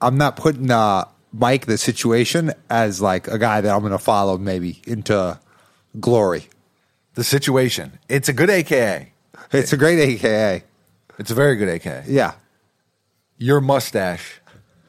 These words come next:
Speaker 2: and your mullet, they're situations.
Speaker 1: Yeah.
Speaker 2: So it's, it's, uh, situational.
Speaker 1: Yeah.
Speaker 2: Hundred and five.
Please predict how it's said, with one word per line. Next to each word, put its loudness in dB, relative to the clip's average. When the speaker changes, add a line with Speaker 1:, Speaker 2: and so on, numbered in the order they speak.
Speaker 2:
and -4
your -6
mullet, 0
they're -4
situations. -10
Speaker 1:
Yeah. 0
Speaker 2:
So -18
it's, -10
it's, -18
uh, -6
situational. -4
Speaker 1:
Yeah. 0
Speaker 2:
Hundred 0
and 0
five. -2